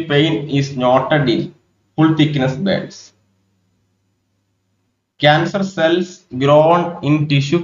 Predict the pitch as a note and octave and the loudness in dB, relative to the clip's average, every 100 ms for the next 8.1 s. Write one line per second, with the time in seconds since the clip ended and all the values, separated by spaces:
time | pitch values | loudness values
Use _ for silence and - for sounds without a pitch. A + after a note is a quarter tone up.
0 | D#3 C3 D3+ C#3+ C3 C3+ C3 C#3+ E3+ D3+ | 2 2 0 0 2 2 2 2 2 2
1 | B2+ C#3 C#3 C#3 C3 - C3+ D3 C#3 C3 | 2 2 2 -2 -4 -2 -2 2 2 2
2 | B2+ C3 D#3+ - _ _ _ - B2+ C3+ | 0 -4 -6 -8 _ _ _ -2 0 0
3 | A#2+ C#3+ E3+ - C#3+ C#3+ C#3+ D3 D3+ E3+ | 2 4 4 4 2 2 0 4 4 4
4 | D#3+ D#3 D3 B2+ B2+ B2 A#2 A#2 A#2+ G2 | 0 -2 0 0 0 0 -2 0 0 0
5 | C#3+ - C3 B2 C#3 C#3+ C#3+ - A#2+ A2+ | -4 -2 0 0 0 -4 -4 -4 -2 0
6 | C3 C3+ A#2 A#2 B2+ C#3+ C#3+ - - A2+ | 0 2 4 4 2 0 -2 -2 0 2
7 | A#2 A#2+ B2+ C#3+ - G#2+ G#2 G2+ F#2+ - | 4 2 0 0 -4 -6 -4 -2 -4 -4
8 | G2 | -10